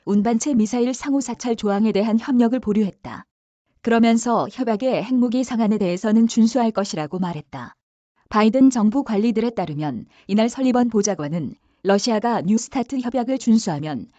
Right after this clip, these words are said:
미국은 이 협약을 그대로 고수할 것이나 이천이십육 년 이월 뉴스타트 종료 후 핵위기 통제를 위한 새로운 틀 마련에도 대화할 용의가 있다는 뜻을 밝힌다. 바이든 정부는 뉴스타트가 삼 년 뒤 종료될 때까지 핵탄두 상한선을 준수할 계획이다.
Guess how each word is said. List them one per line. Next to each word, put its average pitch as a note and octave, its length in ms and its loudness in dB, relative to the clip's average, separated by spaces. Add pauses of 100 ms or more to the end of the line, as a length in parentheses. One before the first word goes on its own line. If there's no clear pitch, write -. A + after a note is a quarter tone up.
(140)
미국은 G3+ 480 2
이 A3 180 -2
협약을 B3 420 -2
그대로 A3+ 340 0
고수할 A3+ 380 0
것이나 G#3+ 440 0
이천이십육 A#3 680 0
년 A#3 220 4
이월 A3+ 340 4
뉴스타트 A#3 520 -2
종료 G#3+ 320 2
후 G3 360 -6 (340)
핵위기 A#3 320 0
통제를 A3+ 480 0
위한 G#3 300 -2
새로운 C4 400 0
틀 B3 200 0
마련에도 A3 540 2
대화할 G#3+ 420 0
용의가 A3+ 360 2
있다는 G#3 360 0
뜻을 - 280 -10
밝힌다. D#3 580 -10 (540)
바이든 B3 420 4
정부는 A#3 520 2
뉴스타트가 G3+ 760 -2 (240)
삼 A#3+ 220 2
년 A#3+ 160 4
뒤 A3 140 2
종료될 G#3+ 440 2
때까지 G#3+ 520 -2
핵탄두 B3 460 -2
상한선을 A#3+ 600 0
준수할 A#3+ 420 0
계획이다. D3+ 580 -8